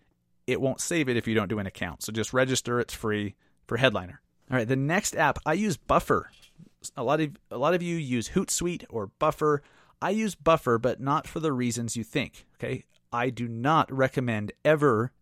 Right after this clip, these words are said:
anymore posting, uh, with a third-party platform like Buffer or Hootsuite to a social network, especially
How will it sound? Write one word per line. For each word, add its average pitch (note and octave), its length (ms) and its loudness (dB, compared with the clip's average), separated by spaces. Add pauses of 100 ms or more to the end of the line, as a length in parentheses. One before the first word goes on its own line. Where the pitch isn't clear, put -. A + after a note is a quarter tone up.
anymore G#2+ 500 -2 (760)
posting, C3+ 760 -2 (340)
uh, A#2 180 -6
with C3+ 200 -2
a A#2+ 80 0
third-party B2+ 580 2
platform A#2 460 0
like F3 200 -6
Buffer A#2 300 0
or G#2+ 100 -2
Hootsuite A#2+ 420 -4 (420)
to C#3 220 4
a B2+ 40 4
social A#2+ 360 0
network, D#2 440 -8 (160)
especially B2 1040 -2